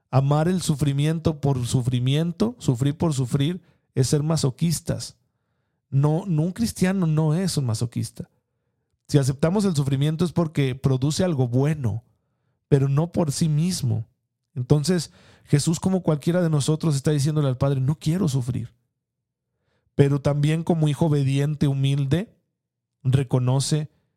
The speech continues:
que la voluntad del Padre es primero. "No se haga lo que yo quiero, sino lo que quieres tú". Se deja vencer por su amor al Padre y por su amo-, su amor a nosotros. Una verdadera agonía. Estas palabras de Jesús son una oración de un hombre que está agonizando,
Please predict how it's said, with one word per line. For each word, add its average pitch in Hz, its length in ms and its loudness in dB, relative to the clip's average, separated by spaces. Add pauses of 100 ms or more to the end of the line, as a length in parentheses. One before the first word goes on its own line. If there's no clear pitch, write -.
(140)
que 139 100 4
la 135 100 2
voluntad 127 360 0
del 131 120 0
Padre 127 240 0
es 117 80 -2
primero. 107 460 -2 (520)
"No 147 200 2
se 143 160 0
haga 127 180 0
lo 107 160 0
que 113 80 -4
yo 107 140 -2
quiero, - 280 -4 (600)
sino 127 280 2
lo 117 120 0
que 117 140 -4
quieres 117 320 -2
tú". 120 140 -4 (760)
Se - 180 4
deja 139 300 0
vencer 143 600 0
por 160 140 0
su 135 100 0
amor 143 240 2
al 143 140 0
Padre 160 320 2
y 165 200 -2
por 131 180 0
su 135 120 0
amo-, 127 300 -2
su 147 140 2
amor 139 240 0
a 214 40 -2
nosotros. 160 540 -2 (640)
Una 165 220 4
verdadera 151 460 2
agonía. 151 540 0
Estas 139 260 -2
palabras 151 380 2
de 139 100 0
Jesús 135 280 0
son 156 160 0
una 160 180 0
oración 143 460 0
de 151 60 0
un 147 100 0
hombre 151 220 0
que 131 100 -2
está 120 160 0
agonizando, 135 800 0